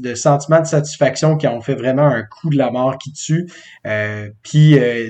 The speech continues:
le, le, le pointage nous rappelle à quel point qu'on a fait vraiment ce,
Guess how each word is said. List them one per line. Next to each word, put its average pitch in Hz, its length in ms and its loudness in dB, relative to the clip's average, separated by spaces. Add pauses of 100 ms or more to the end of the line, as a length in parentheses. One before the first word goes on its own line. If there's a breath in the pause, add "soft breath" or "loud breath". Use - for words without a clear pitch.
le, 127 240 -2
le, 120 160 -6
le 120 160 -8
pointage 156 720 4
nous 147 140 6
rappelle 156 480 2
à 135 60 2
quel 127 200 -6
point 143 240 0
qu'on 123 220 -6
a 117 80 -6
fait 135 240 -4
vraiment 123 320 -6
ce, - 160 -14